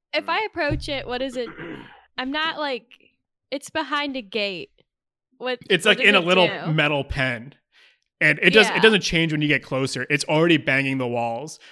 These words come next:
Speaker 3: And you see, like, as a halfling's, like, getting on the, on the edge of the wall, like, real nervously and kinda just, like, hops onto it. And he's like,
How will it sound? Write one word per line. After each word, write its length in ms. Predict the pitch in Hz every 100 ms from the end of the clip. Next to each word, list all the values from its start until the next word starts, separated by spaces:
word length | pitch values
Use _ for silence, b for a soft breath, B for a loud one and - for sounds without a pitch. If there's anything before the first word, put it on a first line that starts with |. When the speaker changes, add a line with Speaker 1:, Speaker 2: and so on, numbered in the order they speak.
| B B
Speaker 3:
And 340 | 151 139 131 127
you 140 | 151 156
see, 240 | 175 165
like, 160 | 165 160
as 120 | 156
a 40 |
halfling's, 500 | 147 147 147 139 135
like, 140 | 143 127
getting 180 | 147
on 120 | 143 139
the, 180 | 131 - -
on 220 | 151 139 143
the 220 | 139 135
edge 200 | 143 143
of 40 | 156
the 60 |
wall, 220 | 131 131 135
like, 120 | 123
real 240 | 135 151
nervously 480 | 143 139 139 131 156
and 100 | 156
kinda 200 | 135 135
just, 120 | 131 131
like, 100 | -
hops 500 | - - 139 147 -
onto 460 | 139 135 139 - 131
it. 180 | 123 - B B B B -
And 140 | 170 196
he's 200 | 185 175
like, 200 | 160